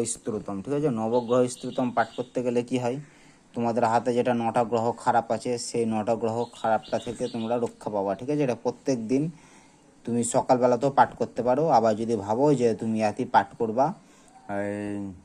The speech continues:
সন্ধ্যাবেলায়, তো সন্ধ্যাবেলাতেও তুমি পাঠ করতে পারো, ঠিক আছে? এইটা এখান থেকে এই এত দূর।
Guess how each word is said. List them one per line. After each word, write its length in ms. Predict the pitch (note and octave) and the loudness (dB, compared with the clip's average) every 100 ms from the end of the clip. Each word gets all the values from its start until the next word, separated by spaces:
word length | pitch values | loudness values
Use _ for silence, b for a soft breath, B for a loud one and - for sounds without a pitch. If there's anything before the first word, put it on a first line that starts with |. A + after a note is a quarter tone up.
| _ _ _ _ _ - - _ _ _ - | _ _ _ _ _ -20 -20 _ _ _ -10
সন্ধ্যাবেলায়, 520 | B2 A#2+ A2+ A#2+ C3+ | -8 -2 0 2 2
তো 80 | C#3 | 0
সন্ধ্যাবেলাতেও 580 | C#3 B2+ A2+ A#2+ A#2+ B2+ | -2 0 4 4 4 0
তুমি 180 | C3+ C3 | 0 2
পাঠ 180 | A2+ A2 | 0 0
করতে 240 | A2+ G2 G#2+ | -4 -6 -6
পারো, 140 | G2+ G2+ | -6 -4
ঠিক 100 | C3 | -4
আছে? 180 | C3 A2+ | -2 -2
এইটা 240 | G#2 B2+ C3 A2+ | -2 0 0 0
এখান 160 | A#2+ A2+ | -4 -2
থেকে 220 | B2 D#3 G3+ - - - - - - | 0 2 0 -4 -20 -20 -20 -20 -12
এই 120 | G2+ | -6
এত 180 | G#2 F#2 F#2+ | -4 -4 -6
দূর। 140 | F#2 | -10